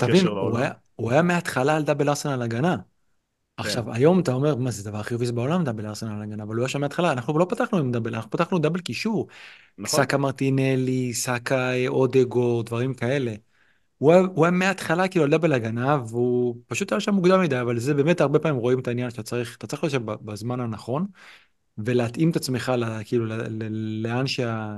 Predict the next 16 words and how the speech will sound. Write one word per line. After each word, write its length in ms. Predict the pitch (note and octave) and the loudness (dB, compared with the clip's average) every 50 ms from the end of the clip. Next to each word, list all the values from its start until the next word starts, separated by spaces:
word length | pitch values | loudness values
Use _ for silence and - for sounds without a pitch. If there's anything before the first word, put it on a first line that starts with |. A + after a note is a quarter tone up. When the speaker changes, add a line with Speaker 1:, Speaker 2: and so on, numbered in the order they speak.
| A2 | -12
Speaker 1:
שזה 300 | A2+ - - A#2+ A2 A#2+ | -12 -8 -8 -6 -4 -4
לוקח, 360 | A2+ G#2+ A2 C#3 D#3+ D#3 - | -4 -4 0 0 0 0 0
אבל 140 | C3 B2 B2+ | 0 0 2
בוא, 180 | C3+ D3+ D3 C3 | 6 8 8 8
Speaker 2:
אני 80 | A#2 | 8
Speaker 1:
בוא 100 | B2 D#3 | 6 6
Speaker 2:
פשוט 120 | F3 F3+ F3 | 8 8 8
Speaker 1:
נראה 100 | E3+ E3+ | 8 8
Speaker 2:
חושב 200 | D#3 D3 E3 D#3+ | 8 8 8 8
Speaker 1:
כמה 100 | D#3+ D#3+ | 6 6
Speaker 2:
שיותר 1000 | - - D3 C#3 C3+ C3 - - - - - - - G#2 A#2 A#2 A#2 - C#3+ C#3 | 8 10 10 10 10 8 6 2 -2 -12 -14 -6 0 0 0 2 2 2 2 2
קל 180 | - - D3 C#3 | 2 2 4 6
לעשות 400 | C3 A#2+ A#2 - - B2+ B2 - | 6 6 4 4 0 -2 -2 -2
פליפ 380 | - - C3 C3 C3+ C3+ C3+ C3+ - - - _ _ - G2 | -4 -6 -2 0 2 2 0 -2 -6 -16 -16 _ _ -4 0
להגנה 720 | G#2+ A2+ A#2 B2+ C#3 C#3+ C#3+ C3+ C#3+ C3+ C3+ C#3 C#3 C#3 | 2 6 8 10 10 8 8 6 4 4 6 6 4 4
יקרה, 500 | C#3 C#3 - - C#3+ C3 C3 C#3+ D3 D#3 | 4 2 0 -2 -2 0 0 0 0 0